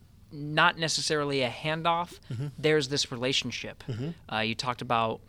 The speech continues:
Speaker 1: uh, whenever they're developing, sometimes having people intimately involved with the development
Speaker 2: Yeah.
Speaker 1: process from nasa.
Speaker 2: That's right.
Speaker 1: Is that, <clears throat> how,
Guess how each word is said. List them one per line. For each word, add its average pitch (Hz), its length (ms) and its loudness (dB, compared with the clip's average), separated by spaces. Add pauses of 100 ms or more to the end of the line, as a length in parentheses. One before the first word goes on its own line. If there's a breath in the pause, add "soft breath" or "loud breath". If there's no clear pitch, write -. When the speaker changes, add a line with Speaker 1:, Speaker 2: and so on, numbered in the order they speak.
(340 loud breath)
Speaker 1:
uh, 110 200 -2
whenever 123 360 -2
they're 127 240 0
developing, 113 580 -2
sometimes 127 800 -4
having 120 320 -2
people 117 500 -2 (300 loud breath)
intimately 135 420 -2
involved 117 500 4
with 120 120 -8
the 117 80 -12
development 117 600 -4
Speaker 2:
Yeah. 120 60 -4
Speaker 1:
process 117 380 -2 (160 loud breath)
from 135 480 2
nasa. 110 500 -2
Speaker 2:
That's - 160 -6
right. 127 100 0
Speaker 1:
Is 135 100 0
that, 156 200 8 (180)
<clears throat> - 140 -14
how, - 160 0